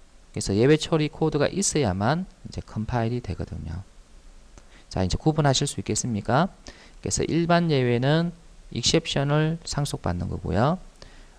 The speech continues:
어, 런타임 익셉션, 실행 예외는 런타임 익셉션을 상속받아서 만들어진다. 그래서 이제 도큐먼트 상에서, 아, 실행 예외다 또는 일반 예외다, 이제 여러분이,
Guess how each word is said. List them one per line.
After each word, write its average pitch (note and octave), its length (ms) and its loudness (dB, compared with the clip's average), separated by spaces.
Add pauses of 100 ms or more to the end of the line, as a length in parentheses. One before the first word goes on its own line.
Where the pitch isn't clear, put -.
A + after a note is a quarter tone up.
어, E2+ 220 0
런타임 E3 840 2
익셉션, - 460 -6 (280)
실행 E3 400 0
예외는 B2+ 540 2 (640)
런타임 D3 540 0
익셉션을 C3 840 0 (100)
상속받아서 B2 840 -4
만들어진다. F2 840 -6 (840)
그래서 G#2+ 200 -2
이제 G2+ 140 0
도큐먼트 C#3+ 500 0
상에서, G#2 560 0 (260)
아, - 160 -4
실행 C3 340 -2
예외다 B2 500 2 (400)
또는 - 200 -6
일반 A2 300 -2
예외다, F2+ 440 -6 (140)
이제 - 200 -12
여러분이, F#2 520 -4